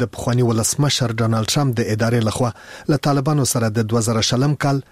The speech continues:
د فبروري د نهه ویشتمې نیټې د موافقې بیا کتنه وکړي. امریکایي چارواکو ویلي دي چې په دې موافقه کې د یو قید مهالویش په اساس له افغانستانه د امریکایي ځواکونو د وتلو غوښتنه شوې، خو دې ته یې لږه پاملرنه کړې چې طالبان څومره د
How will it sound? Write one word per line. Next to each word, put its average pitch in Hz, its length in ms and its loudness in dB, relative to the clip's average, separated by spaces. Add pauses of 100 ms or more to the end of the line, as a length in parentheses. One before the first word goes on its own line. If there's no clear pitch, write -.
(240)
د 131 100 0
فبروري 143 500 2
د 127 140 2
نهه 110 220 2
ویشتمې 131 360 2
نیټې 120 300 0
د 110 100 0
موافقې 107 480 -2
بیا 110 120 2 (100)
کتنه 139 320 0
وکړي. 131 260 0 (480)
امریکایي 123 400 0
چارواکو 120 460 0
ویلي 160 220 2
دي 147 120 2
چې 160 80 2 (360)
په 160 120 0
دې 175 160 2
موافقه 117 460 -2
کې 123 120 0 (360)
د 123 100 4
یو 127 160 4 (160)
قید 151 280 2
مهالویش 113 520 0
په 107 160 0
اساس 123 260 0 (400)
له 147 140 2
افغانستانه 139 560 0
د 120 100 0
امریکایي 120 440 0
ځواکونو 131 400 0
د 101 100 0
وتلو 113 340 -2
غوښتنه 127 420 0
شوې، 131 180 2 (320)
خو - 80 0 (120)
دې 151 140 2
ته - 120 -2
یې 127 140 2
لږه 151 300 0
پاملرنه 131 540 2
کړې 139 240 2
چې 143 80 2 (440)
طالبان 147 480 2
څومره 113 560 -4
د 120 100 -2